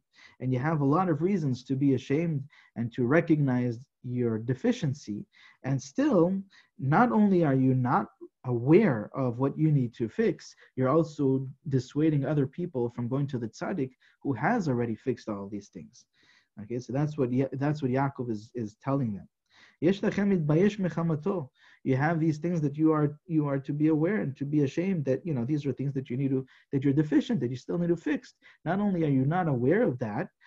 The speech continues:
but you are also, uh, but you are also dissuading all these people.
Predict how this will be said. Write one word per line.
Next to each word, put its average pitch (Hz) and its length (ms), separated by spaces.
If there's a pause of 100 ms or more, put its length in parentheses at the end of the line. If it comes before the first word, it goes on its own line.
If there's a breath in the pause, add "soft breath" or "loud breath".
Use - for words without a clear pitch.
(200 soft breath)
but 143 380
you 156 140
are 151 140
also, 160 640 (420 loud breath)
uh, 131 460
but 135 280
you 143 80
are 143 100
also 156 260
dissuading 147 480
all 135 80
these 139 180
people. 202 320